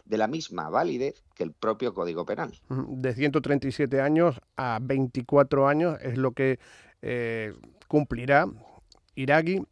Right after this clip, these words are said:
Speaker 2: que ahora está en régimen de semilibertad, o va a estar en régimen de semilibertad, ¿no?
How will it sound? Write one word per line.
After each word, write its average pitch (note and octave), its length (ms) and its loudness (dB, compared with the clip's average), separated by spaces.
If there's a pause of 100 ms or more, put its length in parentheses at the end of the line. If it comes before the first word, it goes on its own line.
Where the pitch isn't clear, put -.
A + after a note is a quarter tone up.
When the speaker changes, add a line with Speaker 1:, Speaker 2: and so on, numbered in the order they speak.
(200)
Speaker 2:
que C#3+ 120 6
ahora D3+ 260 6
está D#3+ 160 -2
en F3 80 4
régimen F3+ 380 0
de D#3+ 80 2
semilibertad, C#3+ 680 2
o B2 40 0
va C#3+ 80 4
a - 20 4
estar D3+ 200 2
en C#3 100 2
régimen C3+ 340 0
de B2+ 80 0
semilibertad, A#2 680 -4
¿no? C3 140 -2